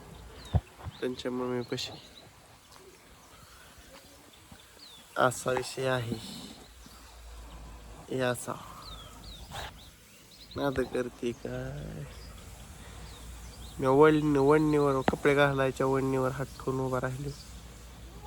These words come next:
तेवढंच टेकान म्हणलं जरा अशक्तपणात. काय?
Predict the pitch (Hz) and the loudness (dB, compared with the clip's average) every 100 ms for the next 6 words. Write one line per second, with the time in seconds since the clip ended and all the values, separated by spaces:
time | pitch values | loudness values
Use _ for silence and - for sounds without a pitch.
0 | - - 151 147 139 151 143 135 123 127 | -12 2 6 6 4 2 2 2 2 2
1 | 123 127 127 127 - - - 131 - - | 2 2 2 0 -4 -8 -2 0 0 -4
2 | - - 127 127 - - - - - - | -6 0 2 2 -2 -10 -14 -16 -18 -18
3 | - - - - - - - - - 131 | -16 -16 -16 -16 -18 -18 -18 -8 8 8